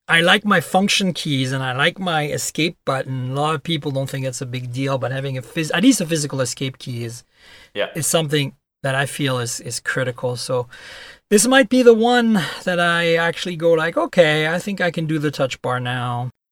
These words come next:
Speaker 1: I've been trying to avoid it for a while now, <laughs> but
Speaker 2: Yeah, you
Speaker 1: um,
Speaker 2: know, I'm, I'm not too crazy about the touch bar either. It's, um, you know, maybe the coolest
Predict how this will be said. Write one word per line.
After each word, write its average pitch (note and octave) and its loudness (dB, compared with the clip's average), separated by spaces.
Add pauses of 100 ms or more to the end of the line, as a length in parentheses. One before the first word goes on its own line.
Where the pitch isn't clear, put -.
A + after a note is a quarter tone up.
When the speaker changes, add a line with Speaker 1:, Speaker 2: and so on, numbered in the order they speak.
(160)
Speaker 1:
I've C#3 -8
been C#3+ -2
trying C#3+ 0
to C3+ -2
avoid B2+ -4
it B2 -6
for - -10
a B2+ -6
while B2+ -4
now, B2+ -2
<laughs> B2 -4
but B2+ 0
Speaker 2:
Yeah, - 0
you C3+ 6
Speaker 1:
um, - 4
Speaker 2:
know, B2+ 4
I'm, C#3+ 2
I'm C#3 -2
not D#3+ 2
too - -6
crazy A2 0
about G#2+ 0
the G2 -12
touch - -4
bar F#2 2
either. F#2+ 2
It's, - -8
um, F#2 -4 (480)
you A#2+ -8
know, F2+ -8 (220)
maybe A#2+ -2
the G#2+ -4
coolest - -6